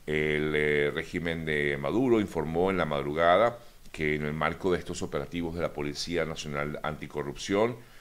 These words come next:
eh, fue arrestado el exministro de Trujillo, exministro y exgobernador de Trujillo, Hugo Cabezas, quien fue presentado a una audiencia también vestido de naranja junto con otros detenidos para ser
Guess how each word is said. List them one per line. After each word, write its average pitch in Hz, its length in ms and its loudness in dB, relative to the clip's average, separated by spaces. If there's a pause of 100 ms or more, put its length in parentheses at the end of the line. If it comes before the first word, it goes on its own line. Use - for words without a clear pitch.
(180)
eh, - 100 -8
fue 85 380 2
arrestado 80 800 2
el 76 300 -2
exministro 80 880 -4
de 76 320 -2 (160)
Trujillo, 73 520 -8
exministro 78 560 -4
y 80 80 0
exgobernador 71 580 -2
de 80 60 -4
Trujillo, 78 440 -6
Hugo 76 260 -4
Cabezas, 87 640 -2 (420)
quien 78 140 -2
fue 78 160 -4
presentado 87 400 0
a 82 60 4
una 85 100 0
audiencia 92 580 -2
también 76 400 -6
vestido 78 300 -4
de 78 100 2
naranja 87 400 0
junto 107 420 -4
con 73 200 -6
otros 82 440 -4 (420)
detenidos 95 680 4
para 71 320 2
ser 82 480 2